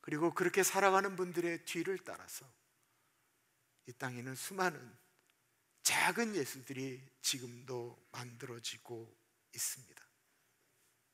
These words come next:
사람을, 사람을, 사람을 사랑하는 사람들의 이야기가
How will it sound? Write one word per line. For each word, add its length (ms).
사람을, 460
사람을, 760
사람을 760
사랑하는 600
사람들의 760
이야기가 720